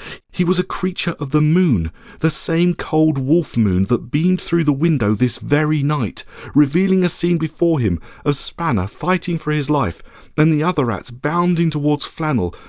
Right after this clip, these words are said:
and her helpless miniature dog. Winefrey found himself zipping through the air as his long, powerful legs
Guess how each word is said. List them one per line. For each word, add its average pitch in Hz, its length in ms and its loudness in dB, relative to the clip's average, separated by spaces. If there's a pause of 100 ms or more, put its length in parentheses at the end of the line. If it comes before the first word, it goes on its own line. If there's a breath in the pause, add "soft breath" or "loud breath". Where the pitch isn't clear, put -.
(100 loud breath)
and 131 140 2
her 147 120 4
helpless 165 520 -4
miniature 131 480 0
dog. 117 400 -2 (720 loud breath)
Winefrey 170 600 2 (100)
found 170 300 0
himself 160 400 0
zipping 185 420 0
through 156 240 -2
the 147 180 0
air 110 360 -2
as 120 160 -4
his 143 160 0
long, 127 400 2
powerful 143 520 -2
legs 117 360 -2